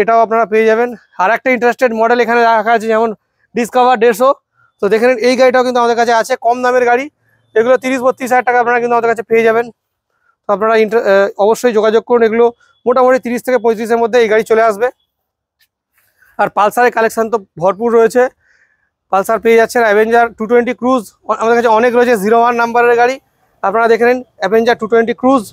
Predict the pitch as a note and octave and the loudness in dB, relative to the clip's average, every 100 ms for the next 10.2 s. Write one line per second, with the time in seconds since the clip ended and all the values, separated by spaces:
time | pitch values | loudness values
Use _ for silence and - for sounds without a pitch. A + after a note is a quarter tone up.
0 | _ _ _ - G#3 A3+ A#3+ A#3 A3 - | _ _ _ -6 -2 2 2 2 0 -2
1 | A3 A#3 A3 A#3 A#3 A#3 A3+ B3+ C4 _ | -2 0 2 2 2 2 0 0 -6 _
2 | _ _ - F#3+ - A#3 B3+ B3 C4 B3+ | _ _ -8 -4 -2 0 2 0 -2 -4
3 | A#3+ B3+ B3+ B3+ B3+ B3 A3 G3+ G#3+ A3+ | -4 -2 -2 0 0 -2 -4 -4 -2 0
4 | A#3+ B3 G#3+ _ _ _ G#3 G#3 A3+ A3 | 0 -2 -8 _ _ _ -2 0 0 -2
5 | A#3 - A3 A3+ A3+ A3+ A3+ A3+ B3+ B3+ | -4 -4 -4 -2 0 2 2 2 0 -2
6 | _ _ _ _ _ _ - A3 A3 C4 | _ _ _ _ _ _ -6 -2 0 2
7 | C4 C4 A#3+ B3+ B3 B3 B3 G#3+ G#3+ A#3 | 2 2 2 0 0 -4 -6 -6 -4 -2
8 | A#3 A3+ - A3+ A#3 G#3+ G#3 G#3 F3 A3 | -2 -2 0 2 2 2 -2 -2 -2 -2
9 | A#3+ - B3+ - - _ - - G#3+ A3 | -2 -2 -8 -8 -20 _ -20 -4 0 0
10 | F#3+ A#3+ | 0 0